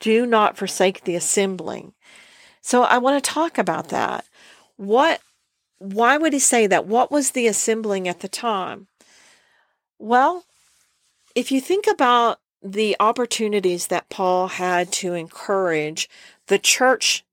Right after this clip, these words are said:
back then, the churches he was mentoring, there were only two ways. He could either get there and meet with this body of believers face to face,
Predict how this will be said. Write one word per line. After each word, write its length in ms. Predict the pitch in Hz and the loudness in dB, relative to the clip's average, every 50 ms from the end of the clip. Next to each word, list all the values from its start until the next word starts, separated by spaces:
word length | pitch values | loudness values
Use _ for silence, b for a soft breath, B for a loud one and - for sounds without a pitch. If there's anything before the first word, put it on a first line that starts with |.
| _ _ | _ _
back 220 | 185 180 175 175 - | 0 0 0 0 -2
then, 180 | 185 180 175 | -2 -2 0
the 100 | 175 185 | 0 -2
churches 580 | 180 - - - 233 233 233 - 214 190 - - | -2 -2 0 0 0 0 0 -2 -4 -4 -4 -4
he 120 | 202 185 | -4 -4
was 240 | 175 170 165 170 - | -4 -6 -8 -8 -8
mentoring, 560 | 170 170 180 175 180 - 175 160 160 156 156 B B B B B B | -6 -6 -6 -6 -6 -8 -8 -8 -8 -10 -12 B B B B B B
there 100 | - 220 | 0 2
were 80 | 233 247 | 4 4
only 160 | 233 226 220 | 4 2 2
two 300 | 214 - - 254 240 226 | 0 0 -2 0 0 0
ways. 340 | 190 165 139 117 110 - - | 0 0 0 0 -4 -8 -8
He 140 | - 208 196 | -8 -8 -4
could 160 | - 214 208 | -2 -2 0
either 260 | 202 196 180 180 170 | 0 2 2 2 0
get 460 | 156 151 156 160 - 208 240 240 _ | 0 -4 -10 0 2 2 2 2 _
there 480 | - 208 185 180 175 175 175 180 196 - B B B B B B B B B _ _ _ _ _ _ - | 0 2 2 2 2 0 0 -2 -4 -6 B B B B B B B B B _ _ _ _ _ _ 0
and 520 | 190 180 180 180 180 175 165 160 - - - | 2 4 4 4 2 0 -2 -4 -10 -12 -12
meet 420 | 175 170 175 180 202 220 247 247 | -10 -8 -2 0 0 0 0 0
with 120 | - 240 208 | 0 0 2
this 200 | 220 214 - - | 2 0 0 -2
body 380 | - 196 180 185 185 185 185 | -4 0 2 4 4 4 4
of 100 | 180 175 | 2 2
believers 520 | - 185 170 175 170 165 165 170 160 - - | 0 -4 -2 -2 -2 -2 -4 -6 -6 -6 -8
face 300 | - 170 165 160 - - | -6 -6 -6 -6 -8 -10
to 60 | - | -10
face, 600 | 156 - 170 156 151 151 165 190 202 - - - | -10 -6 -6 -4 -4 -4 -6 -6 -8 -10 -12 -12